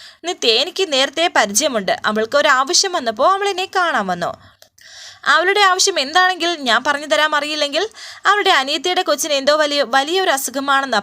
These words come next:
പറയുന്നത്. അതിന് കണ്ണിൻ്റെ ഓപ്പറേഷന് കുറച്ച് പൈസ വേണം. അതിന് എന്നോട് വന്ന് ചോദിക്കുകയും ഞാൻ കൊടുക്കുകയും ചെയ്തു. അതാണ് ഇവിടെ സംഭവിച്ചത്. ഇതൊന്നും നിന്നോട് പറയേണ്ട ആവശ്യമൊന്നും എനിക്കില്ല. പിന്നെ ആ ഒരു സംശയം മനസ്സിലിട്ട് മനസ്സിലിട്ട് നീ വേറെ ഒരു കാര്യം ഉണ്ടാക്കാതിരിക്കാൻ ഞാൻ പറഞ്ഞെന്നേ ഉള്ളൂ.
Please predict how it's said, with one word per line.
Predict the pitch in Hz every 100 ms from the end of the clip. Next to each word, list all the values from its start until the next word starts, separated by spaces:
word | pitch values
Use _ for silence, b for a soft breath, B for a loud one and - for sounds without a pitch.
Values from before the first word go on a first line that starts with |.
| 208
പറയുന്നത്. | 180 180 185 175 - B B B B
അതിന് | 320 311 233 262 311
കണ്ണിൻ്റെ | 311 349 370
ഓപ്പറേഷന് | 339 339 359 302 226
കുറച്ച് | 254 302 302 294 285
പൈസ | 285 294 -
വേണം. | 269 180 170 - B B -
അതിന് | 294 254 240
എന്നോട് | 254 262 277 330 370
വന്ന് | 370 359
ചോദിക്കുകയും | 359 320 339 330 339
ഞാൻ | 269 269
കൊടുക്കുകയും | 277 254 320 285 240 302
ചെയ്തു. | - 226 202
അതാണ് | - 214 247 330
ഇവിടെ | 294 262
സംഭവിച്ചത്. | - 262 208 196 202 185 - B B B B
ഇതൊന്നും | 370 359 339 349
നിന്നോട് | 277 202 196 208
പറയേണ്ട | 262 262 277
ആവശ്യമൊന്നും | 294 302 359 381 381
എനിക്കില്ല. | 403 - 330 240 196 - B B B _
പിന്നെ | 339 254 247
ആ | 247 285
ഒരു | 349 359
സംശയം | 359 269 302 359 349
മനസ്സിലിട്ട് | 262 214 269 403 403
മനസ്സിലിട്ട് | 359 330 339 294 233 240
നീ | 233
വേറെ | 226 214 277
ഒരു | 320
കാര്യം | 339 330 339 302
ഉണ്ടാക്കാതിരിക്കാൻ | 254 302 320 339 247 240 339 381
ഞാൻ | 320 302
പറഞ്ഞെന്നേ | 311 311 330 226
ഉള്ളൂ. | 233 190 185